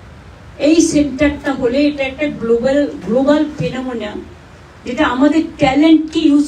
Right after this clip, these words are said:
করতে পারবে খুব ভালো করে। এবং ইনফ্রাস্ট্রাকচারটা specially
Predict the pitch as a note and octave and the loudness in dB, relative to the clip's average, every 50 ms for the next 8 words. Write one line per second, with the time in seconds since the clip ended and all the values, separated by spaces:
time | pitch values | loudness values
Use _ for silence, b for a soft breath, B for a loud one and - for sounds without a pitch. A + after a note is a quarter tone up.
0 | - - D4+ C#4+ - D4 C#4+ C#4 C4+ C4 B3+ C#4+ C#4 - D4 - A3+ A3 G#3 G#3 | -2 -4 -4 -2 -2 -4 -4 -2 -4 -2 -4 -4 -4 -2 -4 -4 -4 -4 -4 -4
1 | G#3 G3+ - - - - - - - - - - - - - - - - - - | -4 -6 -6 -8 -10 -10 -12 -16 -20 -20 -20 -20 -20 -20 -20 -20 -20 -20 -20 -20
2 | - - - - - C4 D4 D4+ D#4+ D#4 D4 D4 - - C#4+ C4+ C4 C4+ D4 D4+ | -20 -20 -8 -2 -2 0 0 0 0 -2 -2 -4 -2 -2 0 0 0 0 0 0
3 | D#4 D#4 - - D#4+ D#4+ - - - E4 D#4+ - - - E4+ F4+ G4 - - - | 0 -2 -4 -4 -4 -4 -4 -4 -4 -4 -4 -4 -6 -8 -6 -6 -6 -6 -8 -12
4 | - - - - - - - - - - - - - - - C4+ C#4+ C#4+ - - | -16 -20 -20 -20 -20 -20 -20 -20 -20 -20 -16 -14 -12 -6 0 0 0 0 0 0
5 | E4+ E4 D#4+ D#4+ D4 | 0 2 2 2 2